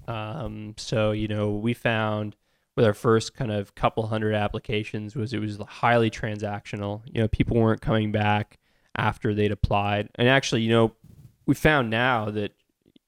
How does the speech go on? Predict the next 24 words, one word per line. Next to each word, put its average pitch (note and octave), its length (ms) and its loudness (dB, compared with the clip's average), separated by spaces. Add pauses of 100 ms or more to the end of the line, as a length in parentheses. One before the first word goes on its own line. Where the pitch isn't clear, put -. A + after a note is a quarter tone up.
(440)
looking B2 460 2
at A2 140 0
it - 140 -6
two - 140 -6
years G#2+ 300 -2
later, G#2 400 -4
some, G#2+ 260 -10
a A2 60 -4
lot A#2 160 4
of A2 80 -6
people G2+ 280 -10
actually - 420 -14
do, G2 520 -8
you G2+ 120 -8
know, G2+ 100 -8
they'll G#2 160 -4
go G2+ 320 -4
apply G2+ 380 -8
for G2+ 180 -10
a G2+ 60 -10
Turkish A2 440 -10
visa G#2 300 -10
with G#2 140 -8
us, G#2 340 -8